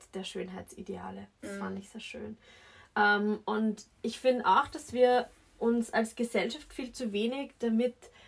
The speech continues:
Speaker 1: ähm, beschäftigen oder konfrontieren, dass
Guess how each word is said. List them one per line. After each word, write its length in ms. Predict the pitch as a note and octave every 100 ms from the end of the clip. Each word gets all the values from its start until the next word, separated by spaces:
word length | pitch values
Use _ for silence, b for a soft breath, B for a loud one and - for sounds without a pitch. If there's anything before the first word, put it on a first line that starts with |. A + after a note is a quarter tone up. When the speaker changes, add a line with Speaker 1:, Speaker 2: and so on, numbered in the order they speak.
| B B _
Speaker 1:
ähm, 400 | A2+ G#2 G#2 G3+ - - -
beschäftigen 580 | A3+ G#3+ B3+ - C#4+ A#3
oder 220 | G#3+ G#3+
konfrontieren, 920 | A#3 A3 - G#3+ G3+ - B3+ C#4 C#4 B B -
dass 240 | G#3+ G#3+